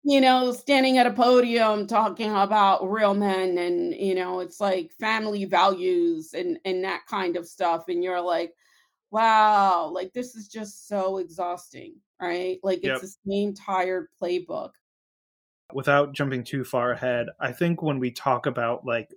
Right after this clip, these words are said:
Speaker 2: quote, unquote, "historical roots," you know, especially when it relates to prison, I think a lot of times people think that, like, "Oh, well, it was just, like, the ideas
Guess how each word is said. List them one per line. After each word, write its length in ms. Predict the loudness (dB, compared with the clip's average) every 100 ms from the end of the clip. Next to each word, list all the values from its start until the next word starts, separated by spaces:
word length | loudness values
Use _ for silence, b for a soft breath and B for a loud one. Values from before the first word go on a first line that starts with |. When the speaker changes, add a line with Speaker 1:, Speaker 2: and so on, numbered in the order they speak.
| -10
Speaker 2:
quote, 200 | -4 -4
unquote, 360 | -4 -8 -10
"historical 680 | -8 -8 -4 -2 -4 -4 -6
roots," 680 | -6 -8 -8 -8 -8 -8 -12 -8
you 120 | -6
know, 320 | -6 -10 -10
especially 360 | -8 -4 -4 -2
when 140 | -4
it 40 | -6
relates 360 | -6 -6 -6
to 80 | -10
prison, 360 | -4 -4 -2 -4
I 60 |
think 220 | -2 -2 2
a 40 |
lot 160 | 4 4
of 80 |
times 520 | 2 -2 0 -4 -8 -12 B B B B B B _
people 320 | 0 2 2 2
think 300 | 2 0 2
that, 180 | 2 4
like, 240 | 2 2 10
"Oh, 320 | 12 12 8
well, 380 | 6 6 6 4
it 120 | 0
was 160 | -2 2
just, 220 | 0 4
like, 180 | 2 2
the 160 | 2 2
ideas 880 | 2 0 0 2 4 2 0 -6